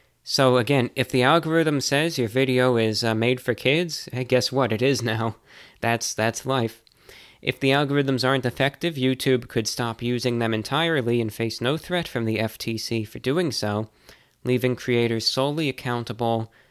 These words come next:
and open to potentially life-altering fines from the government. So I don't know. I don't usually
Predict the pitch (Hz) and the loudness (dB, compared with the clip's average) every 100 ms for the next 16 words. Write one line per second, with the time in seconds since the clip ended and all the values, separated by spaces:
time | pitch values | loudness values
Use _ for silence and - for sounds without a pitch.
0 | _ _ _ 117 117 131 139 131 120 - | _ _ _ -2 0 0 0 -4 -4 -8
1 | - 127 131 131 127 113 110 113 110 110 | -6 -4 -4 -2 -2 0 0 0 -2 -2
2 | 110 113 107 - 107 107 110 104 - 117 | -2 -4 -4 -2 0 0 -2 -4 -4 -4
3 | 107 104 120 110 98 101 95 - _ _ | -2 -2 -2 -2 -6 -8 -14 -20 _ _
4 | _ _ _ _ _ - - - - - | _ _ _ _ _ -20 -20 -20 -6 0
5 | 151 143 110 98 98 - _ _ _ - | 4 4 4 0 -4 -8 _ _ _ -20
6 | - _ _ _ _ 135 151 151 139 143 | -20 _ _ _ _ 0 2 2 2 2
7 | 131 127 120 117 113 | 2 2 2 2 -2